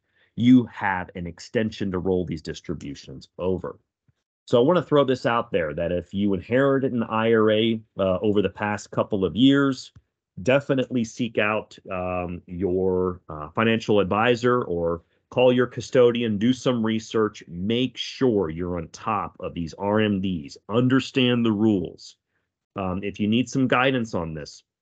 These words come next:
you can contact our office. You can talk to, uh, Taylor Ledbetter, um, and she's our, our paraplanner. Um, I mean, Aaron Kramer, you're extremely qualified, uh, Mister C F P,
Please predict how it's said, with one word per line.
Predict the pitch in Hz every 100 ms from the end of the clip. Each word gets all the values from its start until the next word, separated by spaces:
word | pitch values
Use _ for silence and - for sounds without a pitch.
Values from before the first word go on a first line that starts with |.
| _ _ _ _
you | -
can | 95
contact | 92 104 107 117 104 -
our | 104
office. | 110 113 92 -
You |
can | 87 92
talk | 90 92 95 -
to, | - 90 92 87 _ _ _
uh, | 101 87
Taylor | - 113 101
Ledbetter, | 95 120 123 127 127 127
um, | 95 90 90 87 87 90
and | 87
she's | 82 101 90
our, | 85
our | 87
paraplanner. | 78 - 131 135 - 139 123 131 127 _ _ -
Um, | 92 87 85 80 80
I | 98
mean, | 85 -
Aaron | 123 117
Kramer, | 107 - 113 110 110
you're | 92 95 95
extremely | 87 - 127 113 110
qualified, | - 107 101 113 104 98 -
uh, | 92 90 87 85 82
Mister | 95 -
C | 98 113
F | 95 -
P, | - 110 107